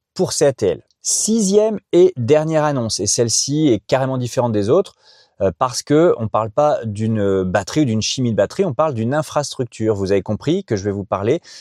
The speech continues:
euh, du fameux swap batterie. Et là aussi, c'est une réponse directe à l'une des armes les plus redoutables de B Y D, vous allez voir. Petit rappel du contexte, B Y D a déployé ses superchargeurs flash charge avec des batteries de stockage tampon intégrées côté borne.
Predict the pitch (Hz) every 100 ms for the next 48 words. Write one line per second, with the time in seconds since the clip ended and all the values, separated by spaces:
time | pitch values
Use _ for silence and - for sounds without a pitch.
0 | - - 101 101 107 - 107 123 160 -
1 | - 180 139 143 - 131 - - 117 160
2 | 151 - 214 - 123 113 117 131 107 101
3 | 147 127 170 - 98 143 175 131 113 156
4 | 151 104 - 127 107 165 165 135 170 131
5 | 117 127 123 110 107 95 90 101 95 92
6 | - _ _ - - 165 170 175 147 143
7 | 139 233 131 139 139 147 151 151 120 117
8 | 127 127 143 131 - 98 - 120 127 -
9 | 123 117 127 - - 123 - 170 - 135
10 | 131 101 107 107 110 104 95 117 - 139
11 | 143 110 104 101 - 123 131 123 - 113
12 | 113 165 123 120 107 139 190 196 - 170
13 | 175 151 139 101